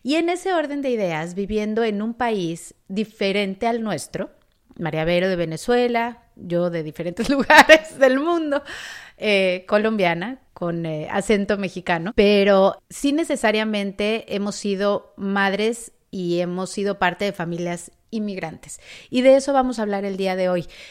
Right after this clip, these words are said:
Cómo poder hacer esas transiciones de la mejor forma posible cuando como familia tienen la necesidad de llegar a un país distinto.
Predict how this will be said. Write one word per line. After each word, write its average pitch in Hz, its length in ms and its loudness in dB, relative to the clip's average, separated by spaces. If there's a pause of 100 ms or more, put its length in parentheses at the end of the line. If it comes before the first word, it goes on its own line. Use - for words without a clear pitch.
(180)
Cómo 262 600 4
poder 233 500 2
hacer 196 320 -2
esas 185 260 -6
transiciones 180 760 -4
de 180 80 -2
la 165 100 -4
mejor 185 340 -4
forma 180 360 -4
posible 170 520 -6 (340)
cuando 202 460 2
como 208 320 0
familia 220 720 -2 (360)
tienen 254 360 0
la 247 100 -4
necesidad 180 640 -4
de 202 200 -2
llegar 214 280 0
a 226 100 0
un 208 180 -4
país 180 340 -6
distinto. 160 540 -8